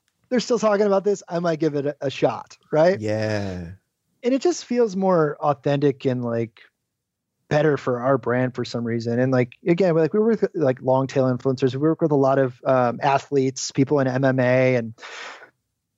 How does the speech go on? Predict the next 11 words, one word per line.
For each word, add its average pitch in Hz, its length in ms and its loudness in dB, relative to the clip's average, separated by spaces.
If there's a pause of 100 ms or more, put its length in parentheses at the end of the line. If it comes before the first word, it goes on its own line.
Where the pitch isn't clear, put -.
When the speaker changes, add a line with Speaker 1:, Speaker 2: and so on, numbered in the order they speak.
(140)
Speaker 1:
while 175 280 2
they're 175 120 4
also 170 300 2
doing, 147 460 -2
you 147 100 -8
know, 123 180 -4 (200)
trying 143 200 0
to 123 140 -4
drive 120 220 0
sales, 165 420 0
like, 190 80 -4